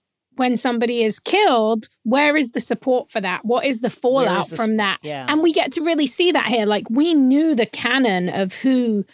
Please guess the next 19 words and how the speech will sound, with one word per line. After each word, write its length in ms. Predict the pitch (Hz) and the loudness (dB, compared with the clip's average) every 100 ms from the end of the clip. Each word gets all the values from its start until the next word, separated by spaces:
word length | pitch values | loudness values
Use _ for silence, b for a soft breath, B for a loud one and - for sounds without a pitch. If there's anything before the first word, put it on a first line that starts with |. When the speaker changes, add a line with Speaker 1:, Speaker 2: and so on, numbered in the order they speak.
| b b b _ | b b b _
Speaker 1:
you 120 | - 247 | -2 0
know, 140 | 220 | 0
Qui-Gon 500 | - 226 214 214 220 | 0 0 2 0 0
Jinn's 540 | 208 202 202 196 - - _ - | 2 2 2 -2 -6 -16 _ -4
master 440 | 226 226 220 - | 0 0 -2 -2
had 180 | 202 196 | -2 0
been, 260 | 320 320 233 | 2 2 2
but, 180 | 202 - | 0 -2
like, 360 | 208 208 - _ _ _ _ _ _ _ _ _ _ _ - | 0 -2 -4 _ _ _ _ _ _ _ _ _ _ _ -2
this 240 | 277 - | -2 0
is 520 | 285 254 226 - - _ _ _ _ - | 0 0 0 -4 -14 _ _ _ _ -4
a 140 | 262 | 0
moment 340 | 240 240 233 | 2 2 0
of 140 | 202 - | -2 -2
getting 260 | 226 220 | -2 0
to 80 | 220 | -2
see 260 | - - 226 | -6 -4 0
him 200 | 220 208 | 0 0
in 340 | 208 208 208 | 0 -2 -2